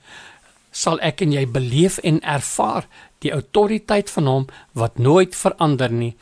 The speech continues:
en wat hy vir ons gedoen het en dit sal altyd vir ons hierdie kosbare posisie in Christus laat smaak van ons het oorwin en ons sit op 'n troon.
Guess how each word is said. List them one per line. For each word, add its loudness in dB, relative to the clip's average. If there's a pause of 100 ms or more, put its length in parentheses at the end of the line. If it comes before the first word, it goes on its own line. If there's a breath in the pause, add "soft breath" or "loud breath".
(340 soft breath)
en 0
wat 2
hy -2
vir -6
ons 0
gedoen -2
het -10 (400 loud breath)
en -2
dit -2
sal -4 (100)
altyd 0 (300)
vir -4
ons 2 (460 soft breath)
hierdie 0 (520 loud breath)
kosbare 2
posisie 0
in 2
Christus -4
laat -2
smaak 0 (500 soft breath)
van 2 (420 soft breath)
ons 2
het -4
oorwin 0 (340 soft breath)
en -2
ons -4
sit -4
op -6
'n -8
troon. -6